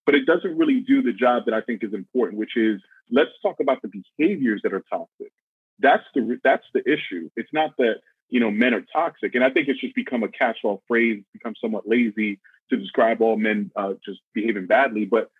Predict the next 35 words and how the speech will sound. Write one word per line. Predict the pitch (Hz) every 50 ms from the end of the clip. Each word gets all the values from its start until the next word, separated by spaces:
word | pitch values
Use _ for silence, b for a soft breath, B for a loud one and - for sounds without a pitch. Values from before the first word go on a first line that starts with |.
| _ _ _ -
to | 156
me, | 147 170 190 170
I'm | 151 147 151
more | 147 135
interested | 131 131 131 135 127 - 127 123
in | 120 113
exploring | 107 _ _ - 120 120 113 107 107
what | 113 110 -
the | 107
behaviors | 95 104 90 - 123 143 165 139 127 110 95 101
are | 104 98 98 95 95 95 - _ _ -
and | 120 120 117
the | 107
root | 110 127 139 135
cause | - - 127 135 143 120 107
of | 92 -
that, | 101 95 92 - - _ _ _
which | - 139 143 135 - -
oftentimes | 156 180 - - 156 131 - - 135 160 170 156 135 110 117
is | 120 117 117 113 - _ _ _ _ _ _ - -
social | 139 127 127 - 135 127
economic. | 123 123 - 131 117 110 110 110 110 110 110 110 - - b b b b _
It's, | 117 117 117 117 - - - - - _
you | 120 120 117
know, | 113 110 110 107 110 107 - - - -
how | - 120 131
many | 127 135 139 131 123
men | 123 127 131 131 120
did | 123 120 113
you | 123 113
have | 123 127 120 113
around | 117 117 117 113 113 117 113 104
you? | 107 110 113 110 110 107 107 B B B B B
You | 110 110
know, | 110 107 107 107 107 104